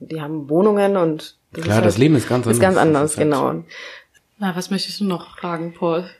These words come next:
Speaker 2: Ich hatte ja gesagt, wo ihr keine Angewöhnung braucht, wo ihr sofort euch wohlfühlt und so weiter und so fort.
Speaker 1: Mhm.
Speaker 2: Und jetzt haben wir irgendwas dazwischen, was
Speaker 1: Mhm.
Speaker 2: diskutiert werden kann.
Speaker 1: Mhm.
Speaker 2: Und jetzt, was ist so etwas, woran ihr euch wirklich gewöhnen müsst dann?
Speaker 3: Ähm, für mich ist es auf jeden Fall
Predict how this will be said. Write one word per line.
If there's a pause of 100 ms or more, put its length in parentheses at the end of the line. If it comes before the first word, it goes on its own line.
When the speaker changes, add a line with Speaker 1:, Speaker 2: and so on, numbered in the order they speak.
(220)
Speaker 2:
Ich
hatte
ja
gesagt, (120)
wo
ihr
keine
Angewöhnung
braucht,
wo
ihr
sofort
euch
wohlfühlt
und
so
weiter
und
so
fort. (280)
Speaker 1:
Mhm.
Speaker 2:
Und
jetzt
haben
wir
irgendwas
dazwischen,
was
Speaker 1:
Mhm.
Speaker 2:
diskutiert
werden
kann. (100)
Speaker 1:
Mhm. (160)
Speaker 2:
Und
jetzt,
was
ist
so
etwas,
woran
ihr
euch
wirklich
gewöhnen
müsst
dann? (220)
Speaker 3:
Ähm,
für
mich
ist
es
auf
jeden
Fall